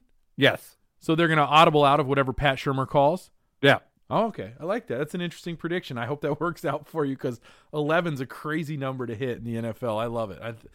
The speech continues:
Speaker 2: we need more elevens in the N F L. I was
Speaker 1: I will
Speaker 2: thinking
Speaker 1: say, it, the
Speaker 2: three,
Speaker 1: last
Speaker 2: three field goals and a, and a, and a safety would have been fun too.
Speaker 1: Yeah, that, that would be interesting. I will say, if you're looking to bet the total in this game, the over has only hit twice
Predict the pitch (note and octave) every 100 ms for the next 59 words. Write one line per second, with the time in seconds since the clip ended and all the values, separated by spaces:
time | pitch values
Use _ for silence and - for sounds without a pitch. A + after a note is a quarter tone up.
0 | - _ _ D3 G3+ C4+ G3+ D#3 C3+ C3+
1 | C3 A#2 A2 A#2 A#2 G#2+ G2+ A2+ G2 -
2 | - - - B3 A#3+ E3 G3 F#3+ G#3 G#3+
3 | G3+ A3 - D3 F#3 F#3+ G#3 G#3+ - G#3+
4 | C#3 - - - A3 G#3 G3+ G3 F3+ G3
5 | D#3 D#3 C#3 E3 C#3+ C#3 - D3+ C#3+ A#2+
6 | - D#3 F#3+ C#3+ B2 A2 A2 - A2 F#2+
7 | C#3+ F#2+ - _ - _ - C#3 C3 G2
8 | D3 - B2+ B2 G2 F#2 - F#2+ G2 G2+
9 | - - - C#3 D#3+ F#3+ - G3 F#3 D#3+
10 | D#3+ D#3+ F#3 D#3+ B2 D#3+ - - B2+ B2+
11 | D3+ D3+ D3 D3 D#3+ D3 D#3 D#3 - -
12 | _ - C#3 D#3 E3 F3 C#3 C3 D3 D3
13 | B2 C3+ D3 - - - C#3 C#3 - -
14 | -